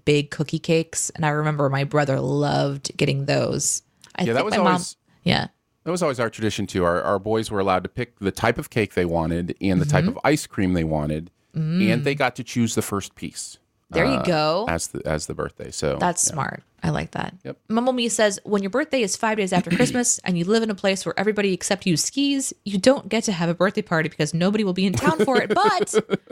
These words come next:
Speaker 2: <laughs>
Speaker 1: I had a lot of carnival parties for your name day." Um, my name day, writing and listening is hard. <laughs> Your name day. Okay, good. That's fun.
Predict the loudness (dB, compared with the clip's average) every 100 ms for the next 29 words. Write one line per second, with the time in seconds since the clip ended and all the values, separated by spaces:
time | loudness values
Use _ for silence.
0 | -14 _ -4 0 0 2 0 -2 -4 0
1 | 2 0 -2 0 0 0 0 -4 -6 _
2 | _ 2 4 4 -2 -2 0 0 0 0
3 | 2 0 0 -2 0 -2 -4 _ _ -6
4 | 0 2 2 0 -2 -6 _ _ -4 0
5 | 0 0 -2 0 0 0 -2 -6 -4 2
6 | 2 2 -2 -2 -2 0 0 0 -4 0
7 | 4 4 2 -20 _ 0 2 4 0 -2
8 | -2 -2 -2 -4 -6 -10 _ _ _ 0
9 | 2 2 -2 0 0